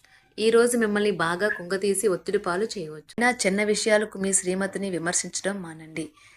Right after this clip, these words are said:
మీరు ఒకరోజు సెలవుపై వెళ్తుంటే కనుక పర్వాలేదు, వర్రీ కాకండి. ఎందుకంటే మీరు రాకపోయినా మీ పరోక్షంలో కూడా విషయాలు సజావంగా నడిచిపోతాయి. ఒకవేళ కొత్త కారణం తలెత్తితే అయినా సమస్య కాదు, ఎందుకంటే మీరు తిరిగి వచ్చిన తర్వాత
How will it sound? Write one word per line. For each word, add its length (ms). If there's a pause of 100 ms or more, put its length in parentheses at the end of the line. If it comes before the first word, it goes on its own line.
(200)
మీరు 340
ఒకరోజు 480
సెలవుపై 520
వెళ్తుంటే 500
కనుక 380
పర్వాలేదు, 640
వర్రీ 320
కాకండి. 540 (480)
ఎందుకంటే 580
మీరు 260
రాకపోయినా 680
మీ 180
పరోక్షంలో 680
కూడా 240
విషయాలు 460
సజావంగా 560
నడిచిపోతాయి. 720 (1040)
ఒకవేళ 400
కొత్త 300
కారణం 420
తలెత్తితే 600
అయినా 260
సమస్య 420
కాదు, 320 (160)
ఎందుకంటే 520
మీరు 220
తిరిగి 320
వచ్చిన 340
తర్వాత 360